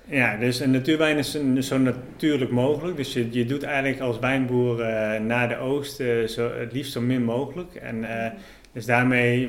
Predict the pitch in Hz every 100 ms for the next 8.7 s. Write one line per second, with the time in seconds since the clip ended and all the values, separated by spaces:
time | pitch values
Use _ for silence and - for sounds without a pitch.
0 | 123 - 123 131 127 123 117 - 117 -
1 | 120 113 120 - 120 117 113 113 110 120
2 | - 120 120 113 110 110 113 107 110 107
3 | 101 - - 135 117 113 107 107 - 107
4 | 98 113 113 131 123 - 120 113 - -
5 | - - 131 131 110 127 123 113 110 113
6 | 113 113 - 113 110 104 - - 117 110
7 | 107 107 - - 120 107 113 - 101 98
8 | 107 101 - 123 - 117